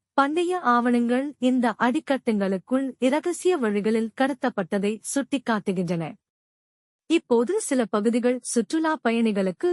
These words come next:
திறந்து வைக்கப்பட்டாலும், பல இடங்கள் இன்னும் புதையலாகவே உள்ளன. புதைபடிவ ஆய்வுகள். இன்று நடந்து கொண்டிருக்கும் ஆராய்ச்சிகள்.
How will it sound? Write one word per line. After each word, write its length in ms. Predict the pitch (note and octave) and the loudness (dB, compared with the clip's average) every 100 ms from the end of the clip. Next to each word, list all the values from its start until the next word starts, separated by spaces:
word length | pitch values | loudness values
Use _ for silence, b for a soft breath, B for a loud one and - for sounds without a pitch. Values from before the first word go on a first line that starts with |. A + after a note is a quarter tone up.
| - | 0
திறந்து 340 | B3 C#4 C4+ | 0 0 0
வைக்கப்பட்டாலும், 920 | A#3+ G#3+ F#3+ F3 D#3+ F#3 G3 C#4 D4+ - _ - | 0 -2 -4 -6 -4 -2 0 -2 -6 -12 _ -2
பல 300 | C#4 F4+ F#4 | 0 0 0
இடங்கள் 540 | A#3+ A3+ A#3 A#3+ B3 | 0 2 2 0 -2
இன்னும் 400 | A3+ C4+ D#4+ D#4+ - | -2 -2 0 -4 0
புதையலாகவே 720 | B3+ C#4+ C#4+ A3+ G3+ F#3+ G#3 | 0 2 0 0 0 -2 -2
உள்ளன. 380 | - G3+ F#3 E3+ D#3 - _ _ _ _ _ _ _ _ - | 0 -2 0 -2 -6 -10 _ _ _ _ _ _ _ _ 0
புதைபடிவ 520 | C4 D#4 E4+ E4 D#4+ D#4 | 2 4 2 2 0 0
ஆய்வுகள். 600 | G#3+ G#3+ G3+ F#3+ G#3+ D#4 _ _ | 0 0 0 -2 -2 -4 _ _
இன்று 380 | A#3+ C4 B3+ C4 | 2 4 2 2
நடந்து 360 | A3+ A#3+ B3 | 2 2 2
கொண்டிருக்கும் 640 | B3 G#3 F#3 F3+ - G#3 G#3+ | 2 2 2 0 -2 -2 0
ஆராய்ச்சிகள். 840 | G3+ G#3 G#3+ F#3 - F#3 E3+ D3+ | 0 2 2 0 -2 -2 -2 -6